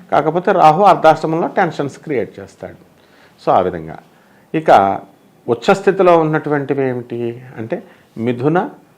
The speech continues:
మళ్ళీ ఈ యొక్క వృషభ రాశులు బ్రహ్మాండంగా ఉన్నారు. ఇక మిగతా రాశులు,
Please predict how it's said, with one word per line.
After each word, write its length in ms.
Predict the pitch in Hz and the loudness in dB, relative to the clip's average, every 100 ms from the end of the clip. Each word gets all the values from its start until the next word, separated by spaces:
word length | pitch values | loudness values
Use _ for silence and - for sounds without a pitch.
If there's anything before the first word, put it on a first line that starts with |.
| _ 123 | _ -8
మళ్ళీ 560 | 117 120 131 104 117 - | -4 -2 -4 -6 -10 -8
ఈ 60 | |
యొక్క 300 | 120 113 - | -6 -6 -6
వృషభ 520 | 104 98 110 - 120 113 | -4 -4 -4 -6 -6 -6
రాశులు 560 | 98 95 95 147 226 - _ - 143 | -6 -8 -8 -8 -8 -12 _ -20 -6
బ్రహ్మాండంగా 600 | 120 101 101 98 98 123 | -4 -4 -6 -6 -10 -14
ఉన్నారు. 320 | - 90 80 _ _ _ _ _ _ _ - | -18 -18 -20 _ _ _ _ _ _ _ -6
ఇక 80 | 160 | 0
మిగతా 360 | 160 156 156 165 | 2 2 4 6
రాశులు, 600 | 156 147 156 139 123 | 6 4 0 2 0